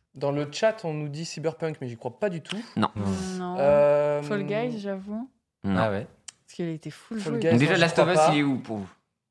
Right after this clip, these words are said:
Speaker 1: The Last of Us ?
Speaker 4: Deux, non ?
Speaker 2: Deuxième.
Speaker 1: Ah ouais, il est deuxième ?
Speaker 2: Ouais, deuxième, avec quatre-vingt-treize en review
Speaker 4: Ah la
Speaker 2: Metacritic.
Speaker 4: vache, ouais, en même temps, il est
Speaker 2: Hades
Speaker 4: très,
Speaker 2: est à
Speaker 4: très bon.
Speaker 2: quatre-vingt-treize aussi.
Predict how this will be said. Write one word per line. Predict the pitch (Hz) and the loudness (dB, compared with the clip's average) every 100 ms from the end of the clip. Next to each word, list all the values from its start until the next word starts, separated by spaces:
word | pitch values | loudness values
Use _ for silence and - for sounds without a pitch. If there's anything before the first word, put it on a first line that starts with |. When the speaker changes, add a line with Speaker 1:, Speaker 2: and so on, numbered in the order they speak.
| _ _ _ _ _ 139 | _ _ _ _ _ -8
Speaker 1:
The | 143 | -2
Last | 170 170 | 0 2
of | 202 | 2
Us ? | 180 | 4
Speaker 4:
Deux, | 254 359 | 4 4
non ? | 240 247 370 _ _ _ _ _ _ | 2 0 -6 _ _ _ _ _ _
Speaker 2:
Deuxième. | 95 95 104 92 76 - _ _ - | -4 -2 0 -2 -6 -12 _ _ -8
Speaker 1:
Ah | 175 | 2
ouais, | 294 | 4
il | 214 | 4
est | |
deuxième ? | 165 254 320 226 110 | 2 2 2 2 0
Speaker 2:
Ouais, | 85 | -2
deuxième, | - 113 104 98 - | 0 0 2 0 2
avec | 107 104 120 127 - | 2 4 2 -2 -4
quatre-vingt-treize | - - 123 113 - 95 95 | -4 -2 -2 -2 -2 -6 -4
en | 82 85 | -6 -6
review | 95 95 | -6 -8
Speaker 4:
Ah | 101 | -6
la | |
Speaker 2:
Metacritic. | 95 135 175 160 170 | -4 -2 -4 -4 -2
Speaker 4:
vache, | 175 165 | -2 -2
ouais, | 202 | 0
en | 185 | 0
même | 175 | -2
temps, | 202 196 | -4 -4
il | 180 | -2
est | 165 | 2
Speaker 2:
Hades | 120 | 4
Speaker 4:
très, | 143 | 4
Speaker 2:
est | 160 | 2
à | 139 | 0
Speaker 4:
très | 110 | 0
bon. | |
Speaker 2:
quatre-vingt-treize | 127 156 156 - 127 117 | 0 2 0 0 -2 -2
aussi. | 107 - | -4 -8